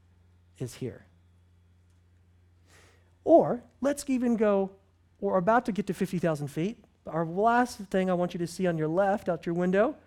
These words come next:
is the very first verse in Matthew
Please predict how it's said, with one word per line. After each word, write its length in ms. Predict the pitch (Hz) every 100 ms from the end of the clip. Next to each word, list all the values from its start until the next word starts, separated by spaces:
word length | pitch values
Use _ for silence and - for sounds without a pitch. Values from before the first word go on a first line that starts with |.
| _ _ _ _ _ _ _
is 120 | 233
the 100 | 285
very 400 | 285 - 294 302
first 460 | 285 294 247 277 - _
verse 300 | 220 240 - -
in 320 | 220 226 208
Matthew 520 | 185 208 247 247 143